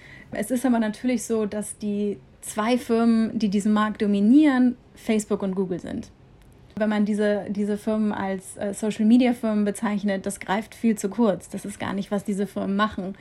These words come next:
Das ist nur ein sehr kleiner Anteil davon. Sie sind hauptsächlich Firmen, die Geld mit Werbung verdienen. Das machen sie aber zum Beispiel, indem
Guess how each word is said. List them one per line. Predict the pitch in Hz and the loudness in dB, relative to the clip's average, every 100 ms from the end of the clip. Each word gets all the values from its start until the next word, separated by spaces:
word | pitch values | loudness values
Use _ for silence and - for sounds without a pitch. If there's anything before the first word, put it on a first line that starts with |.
| - - | -14 -8
Das | 190 | -4
ist | 202 | 0
nur | 208 | 2
ein | 202 | 2
sehr | 196 214 | 0 0
kleiner | 214 214 202 190 | -2 -6 -6 -2
Anteil | 254 277 254 | 2 2 2
davon. | 202 208 202 196 - - - - | -2 -4 -6 -6 -10 -18 -20 -6
Sie | 220 | -2
sind | 208 214 202 | 0 0 0
hauptsächlich | 220 214 220 208 202 - | -2 -2 -4 -2 -6 -4
Firmen, | 220 208 202 202 190 | -4 -2 0 -2 -4
die | 220 | -2
Geld | 196 185 | -2 -2
mit | 196 175 | -4 -4
Werbung | 185 180 185 | -4 -4 -6
verdienen. | - 202 - - - 208 - - - - - - - | -8 -10 -8 -8 -8 -8 -16 -20 -20 -20 -20 -20 -4
Das | 196 208 | 0 2
machen | 233 269 | 4 4
sie | 214 - | 4 2
aber | 208 | -2
zum | - 208 | -2 -2
Beispiel, | 208 202 208 | -2 -4 -4
indem | 208 202 185 185 190 190 190 | -2 -2 0 0 -2 -2 -4